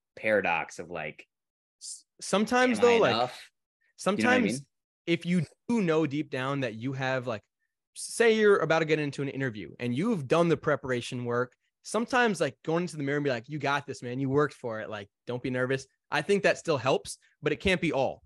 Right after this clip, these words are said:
Speaker 2: You still have to put in the work yourself to build up that internal confidence. And then that could be a little cherry on top if you're ever, like, feeling like, "Man, am I, am I not enough?" Like you said, that second piece of the Hormozi thing was, like, in spite of doing all the work,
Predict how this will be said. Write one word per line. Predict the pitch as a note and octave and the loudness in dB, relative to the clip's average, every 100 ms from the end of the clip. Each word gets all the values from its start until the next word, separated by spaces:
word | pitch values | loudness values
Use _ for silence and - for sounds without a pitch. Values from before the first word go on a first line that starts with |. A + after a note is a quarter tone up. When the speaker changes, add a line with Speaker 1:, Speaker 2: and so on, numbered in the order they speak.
| _ | _
Speaker 2:
You | C3+ | -10
still | C3+ - G3+ | -6 2 2
have | F#3 | 2
to | F3 | -2
put | - F3 | -4 -2
in | |
the | D#3+ | 0
work | C3 D3 C#3 | 0 -2 -4
yourself | A2+ - B2+ D3+ | -10 -4 -4 -4
to | - | -10
build | G2 - C#3 C#3 | -10 -2 2 2
up | C3+ - | 2 0
that | A#2+ A2 - | -4 -4 -6
internal | B2+ B2 C3+ A#2+ | -6 -4 -2 -2
confidence. | C3 B2+ - F3+ F#3+ - _ _ | -2 -2 0 -2 -4 -12 _ _
And | E3+ F3+ | -2 2
then | G3 G3 | 4 4
that | E3+ D3+ | 2 0
could | D#3 | -2
be | |
a | D3 | 0
little | C#3 | -2
cherry | C3+ D3 C#3 | 0 0 0
on | B2+ | -2
top | C3 C3 C#3 | -2 -2 -2
if | A#2+ | -8
you're | B2+ | -6
ever, | B2 C3 | -4 -4
like, | A#2 _ _ _ | -6 _ _ _
feeling | - C3+ | -8 -6
like, | A#2+ | -6
"Man, | B2+ C#3 C3+ | -4 -2 -2
am | B2+ | -2
I, | B2 B2 B2 | -2 -2 -4
am | |
I | B2 | -4
not | A#2+ B2+ | -2 -4
enough?" | A2+ C3+ D3+ | -2 -4 0
Like | C#3+ | 0
you | C#3+ | -2
said, | - C#3+ | 0 2
that | C3 - | 2 -2
second | - - C3 C#3 B2+ | -10 -4 -4 -4 -4
piece | C3+ B2+ | -4 -4
of | B2+ | -4
the | |
Hormozi | A#2+ B2 A#2+ B2 | -2 -2 -2 -4
thing | C3+ | -4
was, | C3 A2 | -4 -4
like, | G2+ _ _ _ | -6 _ _ _
in | D3 | -6
spite | C#3 - F3 F3 | -6 -2 4 4
of | E3+ | 4
doing | C#3 D3+ | 4 2
all | D3 | 2
the | C#3 | 2
work, | B2 C#3+ D#3+ | 2 0 0